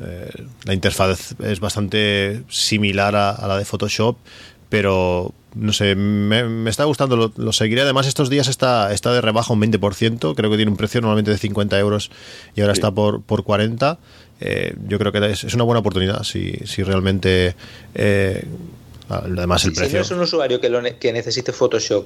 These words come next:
Speaker 3: mm, porque, eh, digamos, estés todo el día utilizando Photoshop o porque necesites unos determinados aspectos del programa que sean imprescindibles para tu flujo de trabajo,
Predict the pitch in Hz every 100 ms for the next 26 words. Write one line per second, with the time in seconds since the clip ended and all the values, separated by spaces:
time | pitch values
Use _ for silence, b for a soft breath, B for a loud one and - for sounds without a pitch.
0 | - 110 101 98 - 101 95 - 98 98
1 | 98 98 98 101 101 101 110 - 107 104
2 | 104 104 101 95 104 - - - - 123
3 | 110 104 104 98 104 107 98 95 98 -
4 | 113 104 98 98 - 98 101 104 104 104
5 | 104 104 - B B B B 104 104 101
6 | 104 104 101 104 110 110 107 107 104 104
7 | 110 107 101 101 101 101 107 107 104 110
8 | 107 107 107 107 104 104 110 104 110 104
9 | 101 113 156 170